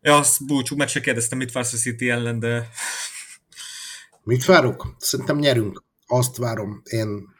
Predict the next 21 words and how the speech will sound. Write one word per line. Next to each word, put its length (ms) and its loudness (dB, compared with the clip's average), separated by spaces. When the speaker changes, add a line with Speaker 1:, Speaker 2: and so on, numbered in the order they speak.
Speaker 2:
én 140 -6
azt 200 -2
várom, 160 -4
hogy 120 -4
nyerünk. 420 -6
Speaker 1:
Az 180 2
ellen, 220 4
a 40 0
City 260 2
ellen, 220 2
amelyik 320 2
huszonhárom 580 0
meccse 300 -2
hazai 320 -4
pályán 300 2
Speaker 2:
Így 140 4
van. 20 -2
Speaker 1:
minden 300 2
meccsét 320 0
Speaker 2:
Azt 80 -4
Speaker 1:
megnyerte. 600 -2